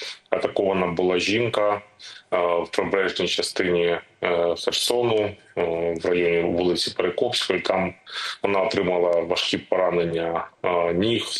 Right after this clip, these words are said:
е, внаслідок вибу-, вибуху F P V-дрону, який скерували на ні-, на неї росіяни.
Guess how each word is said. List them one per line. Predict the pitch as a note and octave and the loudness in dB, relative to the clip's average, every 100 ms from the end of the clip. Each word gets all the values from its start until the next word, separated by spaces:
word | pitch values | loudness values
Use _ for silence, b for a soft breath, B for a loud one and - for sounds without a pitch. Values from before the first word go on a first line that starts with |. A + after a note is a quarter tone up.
| - | -4
е, | F#2 | 0
внаслідок | F2 F2 F2 - E2 - - | 0 0 -2 -2 -2 -4 0
вибу-, | F#2 F2 F#2+ - | 0 0 -2 -4
вибуху | F#2+ F#2+ F2+ F2+ - F2+ - B B B B _ | -2 0 0 -2 0 0 -2 B B B B _
F | F2+ - F#2+ | -4 -2 0
P | |
V-дрону, | F#2+ G2 G2+ G#2 G2 F#2 F2+ | 0 0 0 2 0 2 0
який | F2 F2+ F2 E2 - - | 0 0 0 -2 -8 -8
скерували | - - F#2 F#2+ G2 F#2 F2 | -4 0 2 2 2 2 2
на | F2 | 2
ні-, | F2 F2+ | 2 0
на | F#2+ | 0
неї | F#2+ F#2 E2+ E2+ - - | 0 0 0 0 -2 0
росіяни. | F2+ F2+ - G2 A2 B2+ A#2 | 0 2 0 0 2 0 0